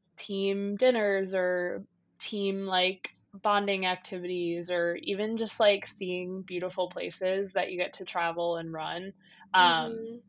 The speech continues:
Speaker 1: focus on those things, and I think that you'll appreciate the experience a lot more when it's not so tied to an outcome, because I think both of us at one point were so tied to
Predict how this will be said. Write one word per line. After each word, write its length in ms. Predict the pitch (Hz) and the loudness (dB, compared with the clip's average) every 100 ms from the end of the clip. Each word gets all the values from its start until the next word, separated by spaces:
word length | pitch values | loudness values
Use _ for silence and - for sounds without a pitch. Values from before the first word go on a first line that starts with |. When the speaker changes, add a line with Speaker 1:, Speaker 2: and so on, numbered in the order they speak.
| - | -20
Speaker 1:
focus 480 | - 208 202 226 233 | -2 2 4 4 6
on 200 | 226 202 | 6 6
those 280 | 160 160 - | 0 -2 -2
things, 360 | 185 185 190 | -2 -2 -2
and 120 | 196 170 | -2 -2
I 120 | 175 | -2
think 240 | 175 175 - | -4 -8 -4
that 360 | 180 170 170 - _ _ _ - | 0 2 0 -4 _ _ _ -2
you'll 200 | 190 180 | 4 4
appreciate 800 | 170 175 170 - 175 190 220 - | 4 -2 -6 -4 -4 -4 -6 -4
the 140 | 190 | 0
experience 680 | 175 - - 170 165 170 175 | 0 -4 -2 0 0 -2 -4
a 60 | 180 | -4
lot 280 | 170 190 | -2 -2
more 280 | 175 165 180 | -2 -2 -2
when 160 | 170 175 | -2 -4
it's 220 | 170 - | -6 -6
not 380 | 175 156 156 - | -4 -4 -4 -8
so 300 | - 175 165 | -6 -4 -4
tied 380 | - 175 165 170 | -4 -4 -2 -4
to 120 | - | -10
an 100 | - - | -8 -4
outcome, 540 | - - 226 208 208 _ _ - | -6 -6 -8 -6 -8 _ _ -6
because 280 | 208 202 185 | -2 0 2
I 120 | 175 | 2
think 340 | 180 175 170 - _ 196 | 0 -6 -6 -20 _ -8
both 320 | 180 175 180 | 0 2 2
of 120 | 170 | -2
us 220 | 170 165 | -2 2
at 180 | 175 - | 0 2
one 200 | 170 170 | -2 -4
point 400 | 170 185 185 190 _ _ _ _ _ _ _ - | -4 0 0 0 _ _ _ _ _ _ _ -10
were 260 | 208 190 170 | 0 2 2
so 240 | - 202 | 4 2
tied 280 | 196 208 | 4 2
to 60 | 202 | 4